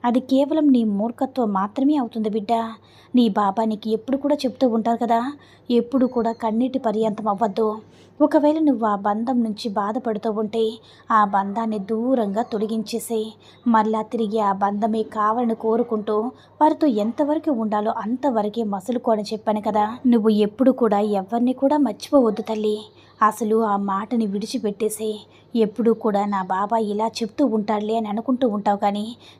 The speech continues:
నీ జీవితంలో నీకు జరగబోయేది జరుగుతుంది. ప్రతి ఒక్కరూ మంచివారని అనుకుంటున్నావు. కొంచెం నీతో మంచిగా మాట్లాడితే చాలు, ఎదుటివారు మంచి మాట అంటే మంచివారు అనుకొని నీ పర్సనల్స్ అన్నీ కూడా, నీలో ఉన్న మాటలన్నీ కూడా,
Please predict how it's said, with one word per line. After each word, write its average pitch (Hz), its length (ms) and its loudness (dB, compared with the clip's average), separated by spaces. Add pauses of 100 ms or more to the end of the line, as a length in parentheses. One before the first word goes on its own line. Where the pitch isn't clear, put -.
నీ 247 140 6
జీవితంలో 214 680 0
నీకు 208 240 0
జరగబోయేది 214 680 0
జరుగుతుంది. 220 720 -2 (420)
ప్రతి 220 280 2
ఒక్కరూ 208 440 -2
మంచివారని 214 760 -2
అనుకుంటున్నావు. 220 800 -2 (360)
కొంచెం 339 400 6
నీతో 262 220 4
మంచిగా 233 480 2
మాట్లాడితే 262 540 0
చాలు, 220 460 -2 (320)
ఎదుటివారు 226 540 2
మంచి 208 360 -2
మాట 220 300 0
అంటే 220 180 -2
మంచివారు 220 480 -2
అనుకొని 208 500 -4 (300)
నీ 262 120 8
పర్సనల్స్ 226 640 -2
అన్నీ 220 220 0
కూడా, 220 300 0
నీలో 220 300 0
ఉన్న 208 220 -2
మాటలన్నీ 208 640 -2
కూడా, 214 420 -2